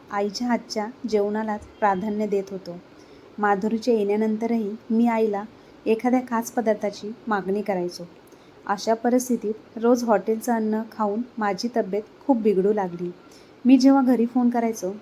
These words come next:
तेव्हा आईला नक्की सांगायचो की तिच्या हातच्या जेवणाची मला खूप आठवण येते. आईलाही माझी खूप आठवण यायची.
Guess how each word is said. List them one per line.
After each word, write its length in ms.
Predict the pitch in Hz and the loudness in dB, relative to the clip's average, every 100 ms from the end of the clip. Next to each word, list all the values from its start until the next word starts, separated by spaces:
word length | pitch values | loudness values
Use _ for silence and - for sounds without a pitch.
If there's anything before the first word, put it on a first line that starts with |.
| - 233 | -6 0
तेव्हा 220 | 233 240 | 2 2
आईला 280 | 214 214 233 | 2 0 0
नक्की 340 | 202 - 220 | -2 -2 -4
सांगायचो 520 | 226 202 185 185 175 180 - - - - | -4 -4 -4 -6 -10 -14 -18 -20 -20 -2
की 240 | 233 226 240 - 233 | 0 0 -4 -6 -4
तिच्या 240 | 214 247 | -2 -2
हातच्या 360 | 247 220 - 220 | -2 -2 0 2
जेवणाची 560 | 220 214 220 214 190 220 - | 2 2 -2 -6 -10 -10 -8
मला 160 | 226 247 | -2 -2
खूप 380 | - 233 226 | -2 -4 2
आठवण 280 | 254 220 202 | 2 2 -2
येते. 320 | 190 180 175 - - - - - - | -2 -4 -12 -16 -20 -20 -20 -20 -6
आईलाही 360 | 180 202 214 240 | -2 2 2 4
माझी 300 | 233 214 233 | 2 0 -2
खूप 240 | - 262 | 0 0
आठवण 300 | 240 196 202 | 0 -4 -2
यायची. 380 | 196 185 185 180 | 0 0 -2 -10